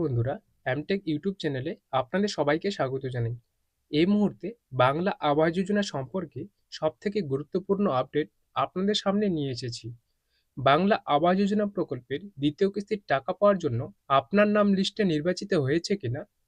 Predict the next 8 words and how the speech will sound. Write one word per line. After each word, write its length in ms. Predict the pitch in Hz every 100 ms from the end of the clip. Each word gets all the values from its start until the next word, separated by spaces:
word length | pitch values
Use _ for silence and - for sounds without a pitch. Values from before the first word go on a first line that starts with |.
| _
আজকের 380 | 143 151 - 190
এই 60 | 214 127
ভিডিও 200 | 120 170
থেকে 140 | 208 202 -
জানতে 240 | 131 127 120
পারবেন। 280 | 123 123 120 120 _ _ _ _ 151
এই 140 | 180 208
মুহূর্তে 360 | 220 - -